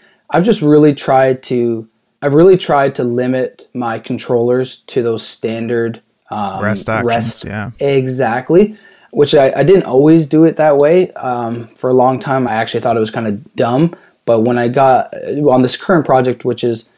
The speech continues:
Speaker 1: huge, there's tons of resources, there's tons of controllers, I started seeing the value in it because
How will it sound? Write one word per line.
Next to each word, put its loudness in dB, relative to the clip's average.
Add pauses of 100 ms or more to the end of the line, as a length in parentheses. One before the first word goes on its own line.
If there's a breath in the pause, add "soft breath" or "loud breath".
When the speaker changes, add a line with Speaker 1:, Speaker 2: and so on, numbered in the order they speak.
(220 loud breath)
Speaker 1:
huge, 2
there's -4
tons 0
of 0
resources, 0
there's -6
tons -2
of -2
controllers, 0 (520 soft breath)
I 0
started 4
seeing 4
the 2
value 0
in 4
it 2
because 0